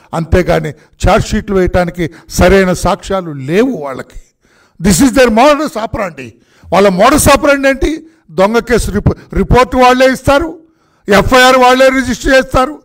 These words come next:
ఇన్వెస్టిగేషన్ వాళ్ళే రిజిస్టర్ చేస్తారు, అరెస్ట్ వాళ్ళే చేస్తారు, రిమాండ్కి వాళ్ళే పంపుతారు.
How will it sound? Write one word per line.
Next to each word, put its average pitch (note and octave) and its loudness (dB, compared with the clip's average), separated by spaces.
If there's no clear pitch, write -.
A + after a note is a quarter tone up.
ఇన్వెస్టిగేషన్ B3 -2
వాళ్ళే B3+ 2
రిజిస్టర్ C4 0
చేస్తారు, B3+ -2
అరెస్ట్ C4 0
వాళ్ళే A#3 2
చేస్తారు, A3 -2
రిమాండ్కి B3 0
వాళ్ళే F#3+ 0
పంపుతారు. C#3 -8